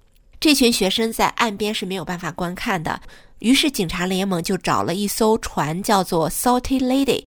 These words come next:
这个船就载着这群学生还有志愿者，把他们全部都带到近海来观看整个的放生过程。我们也来看看是怎样放生的。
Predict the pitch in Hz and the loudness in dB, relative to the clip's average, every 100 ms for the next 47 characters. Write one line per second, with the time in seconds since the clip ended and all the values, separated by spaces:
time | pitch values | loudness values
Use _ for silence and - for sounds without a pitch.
0 | _ _ - 349 254 - 170 143 165 165 | _ _ 0 2 2 0 -4 -4 -4 -6
1 | 156 233 196 160 156 180 - 180 185 - | 0 2 2 0 -2 -2 -4 -6 -6 -4
2 | 147 - 214 - - 151 147 233 226 208 | -2 0 0 -2 -6 -6 -4 0 0 0
3 | 175 139 - _ _ - 127 - 190 170 | 0 -2 -4 _ _ -4 -4 -2 -4 -4
4 | - 160 147 220 214 180 185 - 220 185 | -4 -4 -4 0 0 0 -4 0 -2 0
5 | 180 - 302 254 - - 101 - - 160 | -4 -4 -8 -8 -8 -8 -8 -10 -6 -2
6 | 151 - 240 240 233 - - 196 - 190 | -2 -2 -2 -2 -6 -8 -10 -8 -6 -6
7 | 160 160 170 165 170 156 165 - _ _ | -4 -6 -6 -6 -6 -4 -6 -10 _ _
8 | _ - - 180 240 226 156 - 175 165 | _ -20 -4 -2 2 2 0 -2 -4 -4
9 | - 175 147 110 160 - 175 175 180 180 | -4 -6 -8 -4 -6 -4 -4 -4 -4 -2
10 | 143 | -2